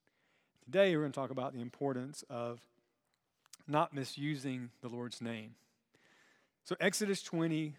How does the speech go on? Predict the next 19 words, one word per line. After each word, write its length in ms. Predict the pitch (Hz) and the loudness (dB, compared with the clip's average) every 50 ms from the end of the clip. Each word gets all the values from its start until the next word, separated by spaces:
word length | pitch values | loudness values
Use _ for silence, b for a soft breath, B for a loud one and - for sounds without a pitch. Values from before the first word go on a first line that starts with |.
| - - | -12 -8
verse 220 | 143 147 139 - | -4 -4 -4 -4
seven. 460 | - - 147 131 123 120 120 123 139 - _ _ _ _ _ _ _ _ _ _ _ _ _ _ _ _ _ _ _ _ _ _ _ _ _ _ _ _ _ _ _ _ _ - | -4 -4 -4 -4 -4 -6 -10 -14 -16 -18 _ _ _ _ _ _ _ _ _ _ _ _ _ _ _ _ _ _ _ _ _ _ _ _ _ _ _ _ _ _ _ _ _ -4
"You 100 | - 156 | 0 0
shall 240 | 147 - - 165 160 | 2 2 2 4 6
not 260 | 175 185 202 214 170 | 8 8 8 8 6
misuse 540 | 175 185 185 - - 175 180 180 175 170 - | 4 2 2 2 0 0 2 2 2 2 2
the 80 | 165 151 | 0 0
name 320 | 156 160 165 170 175 160 | 2 2 2 2 2 0
of 80 | 147 123 | 0 -2
the 80 | 147 | -2
Lord 320 | 139 143 147 151 151 143 131 | -2 0 2 2 2 2 0
your 140 | 139 135 | -2 -4
God, 420 | 120 131 127 123 120 113 113 123 131 - b b b b b b b b b b b b _ - | -2 0 0 0 0 0 -4 -6 -8 -12 b b b b b b b b b b b b _ 0
for 140 | 151 147 | 2 2
the 80 | 147 143 | 2 4
Lord 320 | 139 165 185 196 202 185 | 4 6 8 8 8 8
will 100 | 165 160 | 6 4
not 300 | 151 160 165 170 170 - | 4 6 6 6 4 2
hold 260 | - - 170 156 147 | 0 -2 -2 -2 -2